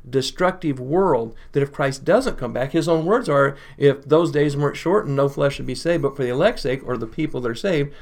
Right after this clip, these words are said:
"those days will be shortened." If you read Revelation, you read these things literally, the Olivet Discourses, and even the, the different, uh,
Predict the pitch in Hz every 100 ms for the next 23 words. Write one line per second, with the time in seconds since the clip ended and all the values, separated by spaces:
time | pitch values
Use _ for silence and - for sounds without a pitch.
0 | - 143 139 143 131 139 190 170 139 -
1 | 208 - 117 - - 139 139 175 170 226
2 | 214 175 160 147 156 151 131 127 135 156
3 | 151 143 135 117 127 143 131 113 120 135
4 | 127 117 123 123 - 127 120 120 - -
5 | - - 170 202 226 190 - 139 143 151
6 | 151 185 180 151 - - - - 123